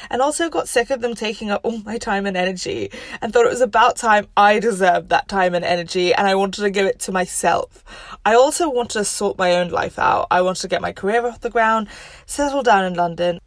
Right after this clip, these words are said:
and also work through a lot of emotional issues that I knew was the reason I kept landing in these really unhealthy relationships. To be honest, I think for the majority of people, it's a part of growing up. I think we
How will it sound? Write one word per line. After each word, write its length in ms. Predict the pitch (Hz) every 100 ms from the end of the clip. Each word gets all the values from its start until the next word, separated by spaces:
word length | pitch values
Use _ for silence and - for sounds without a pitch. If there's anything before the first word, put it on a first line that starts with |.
| -
and 100 | 240
also 440 | 262 285 233 190
work 240 | 190 214 208
through 260 | 226 208
a 20 | 208
lot 200 | 226 240
of 100 | 240
emotional 480 | 220 202 202 196
issues 400 | 185 180 190 180
that 160 | 175 -
I 140 | 190
knew 280 | 185 190 196
was 200 | 185 190
the 120 | 190
reason 380 | 175 185 175 180
I 140 | 175 180
kept 240 | 196 196
landing 440 | 190 175 170 175
in 120 | 175 175
these 200 | 185 165
really 280 | 180 175
unhealthy 420 | 180 180 180 - 170
relationships. 840 | 170 170 170 170 - - - - - - - - -
To 140 | -
be 80 | 277
honest, 320 | 285 294 302 -
I 120 | 226
think 180 | 240 233
for 80 | 233
the 100 | 208
majority 540 | 202 208 202 214 240
of 140 | 233
people, 440 | - 240 - 247 247
it's 200 | - 196
a 60 | 190
part 280 | - 175 185
of 100 | 175
growing 400 | 185 175 175 180
up. 240 | 190 -
I 120 | -
think 260 | 180 180 180
we 120 | 190